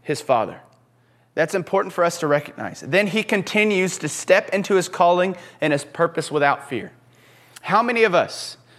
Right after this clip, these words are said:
with someone working closely next to us on something the Lord has called us into, if we found out they were beheaded, are just gonna be like, "Well, I guess I'm just gonna continue in this ministry"?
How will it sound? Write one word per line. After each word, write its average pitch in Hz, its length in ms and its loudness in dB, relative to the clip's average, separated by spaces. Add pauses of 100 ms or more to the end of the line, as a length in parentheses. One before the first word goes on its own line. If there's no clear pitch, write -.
(180)
with 175 120 0
someone 208 380 2
working 202 280 2
closely 208 680 2 (100)
next 180 340 0
to 175 120 2
us 151 200 0
on 156 160 -2
something 175 320 -4
the 156 100 0
Lord 170 220 2
has 165 200 -2
called 170 260 0
us 165 180 -4
into, 143 460 -4 (260)
if 139 200 -2
we 208 120 -2
found 190 340 2
out 175 200 4
they 170 140 4
were 156 180 2
beheaded, 143 720 0
are 131 100 4
just 135 220 -4
gonna 147 120 0
be 131 100 4
like, 113 160 0
"Well, 147 280 2 (220)
I 101 80 -8
guess 113 240 -4
I'm 135 100 -2
just 165 220 -6
gonna 170 340 -2 (140)
continue 196 460 -2
in 214 100 2
this 233 160 2
ministry"? 247 500 2